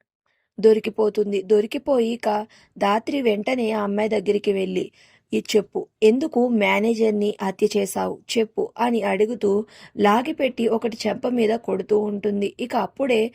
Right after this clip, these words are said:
కేడీ వచ్చి ఆపుతూ ఉంటాడు. "దాత్రి ఆగు" అని అంటూ ఉంటాడు. ఇక అంతలోనే మేనేజర్ యొక్క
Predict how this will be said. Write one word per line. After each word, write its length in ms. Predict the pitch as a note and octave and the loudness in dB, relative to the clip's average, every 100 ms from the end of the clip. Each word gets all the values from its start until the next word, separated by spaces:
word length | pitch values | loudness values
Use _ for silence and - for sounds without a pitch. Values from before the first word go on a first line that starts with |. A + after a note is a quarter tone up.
| - - _ - | -12 -20 _ -4
కేడీ 360 | A#3 A3+ C#4+ D#4 | 4 4 4 0
వచ్చి 340 | B3+ G#3+ - A#3 | 0 -2 -2 -2
ఆపుతూ 440 | G#3 G3+ G3+ G#3+ | -2 -4 -4 -2
ఉంటాడు. 480 | G#3 G#3 G3+ G3+ G3 - | -2 -2 -2 -2 -4 -4
"దాత్రి 440 | F#3+ G#3 G#3 A3 G#3+ - | -2 -2 -2 -4 -4 -4
ఆగు" 340 | G3+ G#3 G3+ G3 _ - | -4 -4 -4 -8 _ -4
అని 220 | A#3+ A#3 | 0 0
అంటూ 320 | G#3 F#3+ F#3+ G#3 | 0 -4 -2 -2
ఉంటాడు. 460 | G3+ G3 G3+ G3+ | -2 -4 -4 -4
ఇక 240 | E3 A#3 A#3+ G3+ | -6 -6 -4 -4
అంతలోనే 640 | G3+ - C4 C#4+ B3+ A3 A#3+ - - _ _ _ _ _ _ - | -4 -4 -2 0 0 -4 -4 -12 -20 _ _ _ _ _ _ -4
మేనేజర్ 520 | G#3+ G#3+ C4 D4+ D#4 | 2 2 2 0 -2
యొక్క 240 | C#4+ A3 | -2 -2